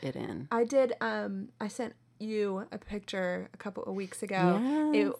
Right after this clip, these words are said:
Speaker 2: I
Speaker 1: a
Speaker 2: made
Speaker 1: Chicky
Speaker 2: a Chicky
Speaker 1: Baby.
Speaker 2: Baby, and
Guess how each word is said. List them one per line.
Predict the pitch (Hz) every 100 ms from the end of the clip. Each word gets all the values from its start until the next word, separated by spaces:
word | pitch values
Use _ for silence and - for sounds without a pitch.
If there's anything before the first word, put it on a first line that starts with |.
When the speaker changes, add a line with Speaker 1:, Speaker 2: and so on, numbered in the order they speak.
| -
Speaker 2:
I | 202
Speaker 1:
a |
Speaker 2:
made | 208 202 202
Speaker 1:
Chicky | 196 330 - 370
Speaker 2:
a | 349 311
Chicky | 311 254 277 254
Speaker 1:
Baby. |
Speaker 2:
Baby, | 233 196 180 170 -
and | 208 190